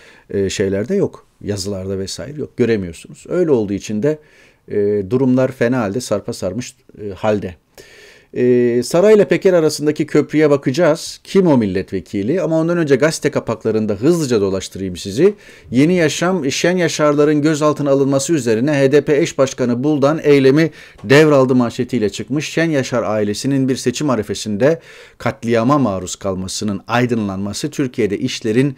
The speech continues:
yoluna girmeye başladığını gösterir. Sadece bu kadar deyip geçeyim. O arada Anayurt gazetesi Marmara Denizi alarm veriyor. Ee, gö-, e, halk arasında deniz salyası olarak bilinen müsilaj sorunu deniz yaşamını tehdit ediyor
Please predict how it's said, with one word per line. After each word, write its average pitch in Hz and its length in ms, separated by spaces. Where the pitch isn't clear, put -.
yoluna 120 380
girmeye 104 440
başladığını 107 520
gösterir. 98 460
Sadece 104 440
bu 117 100
kadar 98 340
deyip 147 200
geçeyim. 98 440
O 123 120
arada 131 260
Anayurt 135 380
gazetesi 123 420
Marmara 131 440
Denizi 123 320
alarm 117 420
veriyor. 95 520
Ee, 107 60
gö-, 117 640
e, - 20
halk 147 300
arasında 143 440
deniz 139 220
salyası 117 500
olarak 107 340
bilinen 107 360
müsilaj 110 640
sorunu 117 540
deniz 117 260
yaşamını 107 440
tehdit 107 400
ediyor 104 400